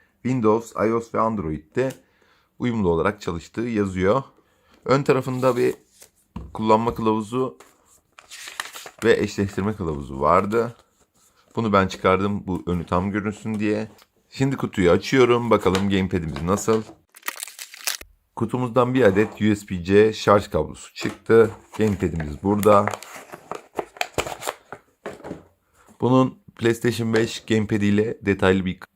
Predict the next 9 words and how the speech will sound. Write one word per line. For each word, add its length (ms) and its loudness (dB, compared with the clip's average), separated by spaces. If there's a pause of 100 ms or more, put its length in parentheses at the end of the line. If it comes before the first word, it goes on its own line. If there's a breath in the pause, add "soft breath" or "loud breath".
(220)
tasarım 360 0
olarak 300 2
karşılaştırmasını 840 -4
da 60 -2
yapacağım. 560 -2 (180)
Şimdi 340 -4
böyle 240 2
bir 60 -8
göstereyim. 720 -2